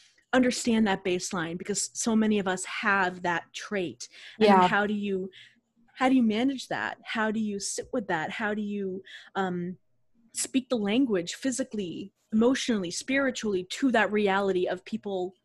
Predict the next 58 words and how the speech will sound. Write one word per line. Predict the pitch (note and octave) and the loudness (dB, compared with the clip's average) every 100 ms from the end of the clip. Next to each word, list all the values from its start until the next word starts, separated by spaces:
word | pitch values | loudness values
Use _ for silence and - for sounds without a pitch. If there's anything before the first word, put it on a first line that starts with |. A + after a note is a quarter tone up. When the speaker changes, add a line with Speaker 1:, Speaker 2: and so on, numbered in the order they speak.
| - | -4
Speaker 1:
like | D4+ - | -4 -2
you, | G3+ G3 C4+ | -2 -2 -2
like | G#3 C4+ | -2 -2
me, | A3 F3+ A3 - - | -2 -2 -6 -10 -2
who | D4 C#4 B3+ _ _ _ - _ | 2 2 -2 _ _ _ -20 _
wanna | F4+ G4 | 2 4
do | F#4 F#4 | 6 6
good | F#4+ | 6
work | F#4+ A4 F#4+ | 4 4 4
in | |
the | C#4 | 2
world? | A3 F3 - A3 - | 2 -2 -6 -8 2
Like, | G3 F#3+ | 4 6
Speaker 2:
Mm-hmm. | |
Speaker 1:
that's | F3+ F#3 A#4 | 6 6 4
it. | B4+ - | 2 0
Like, | A#3+ | 0
that's | A#3 C4 | 2 2
what | E4+ | 2
it | F4 | 0
boils | E4+ F4+ F#4 | 2 2 4
down | F#4 G4 | 2 2
to. | - | -2
You | E3 E3+ | -4 -4
wanna | F#3+ C4+ | 0 0
be | C4+ C#4 | 2 0
a | G#3+ | 0
good | F3+ G3+ F4+ | 0 0 0
person | C4 A3 - F#3+ | -2 -4 -4 -10
in | E3+ | -10
the | D#3+ | -10
world. | A#2 F2+ - - - - - - | -10 -10 -12 -16 -20 -20 -20 -6
Um, | G3+ E3 D3+ D3 D#3+ G3+ _ _ _ - | -4 -2 -4 -8 -10 -12 _ _ _ -8
yeah. | A3 A#1+ - _ _ - | -6 -6 -10 _ _ 0
Speaker 2:
Yeah. | A#3+ G3+ F3+ | 6 8 8
Speaker 1:
<laughs> | - - - - _ - - - - | 4 -16 -20 -20 _ -16 -14 -14 0
Speaker 2:
No, | C4+ C#4 | 6 8
and | B3 A#3 | 8 8
I | A#3 | 8
think | C4+ C4 - - - _ - | 8 6 2 -18 -20 _ 0
just | C4 | 4
hearing | C4+ B3+ B3 | 6 8 8
you | |
talk | G#3+ G#3 G3+ | 8 8 8
about | G#3 G3 | 8 8
it | F#3 | 8
too, | F#3 G#3 | 8 8
I, | G3 F#3+ | 10 8
I | - G3+ G3 | 8 8 8
feel | - - G#3+ G3+ F#3+ | 4 6 8 10 8
so | G3+ | 6
many | G3+ G3 | 6 6
ties | F#3+ G3 F3+ F#3 F#3 | 6 6 8 8 8
to | F#3+ | 6
what | F3+ | 8
you're | E3 | 6
saying | F3 G3+ F3+ | 4 4 6
about | F3 E3+ E3+ D3 | 6 6 6 4